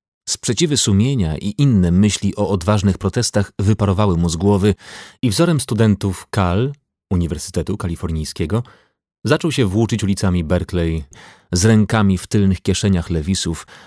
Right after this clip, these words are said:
ponurą miną, niepewnością w sercu, pustym portfelem i bez wizji własnej przyszłości.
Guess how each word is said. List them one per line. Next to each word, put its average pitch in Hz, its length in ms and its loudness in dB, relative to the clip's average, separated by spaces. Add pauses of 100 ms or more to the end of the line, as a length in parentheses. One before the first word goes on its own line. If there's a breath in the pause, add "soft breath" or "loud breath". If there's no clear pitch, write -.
(160 loud breath)
ponurą 110 380 4
miną, 95 500 4 (160)
niepewnością 92 800 2
w - 100 -10
sercu, 85 520 -4 (280)
pustym 71 520 -4
portfelem 90 600 -2 (440 soft breath)
i 139 80 -2
bez 131 260 2
wizji 87 440 -2
własnej 76 480 -4
przyszłości. - 760 -10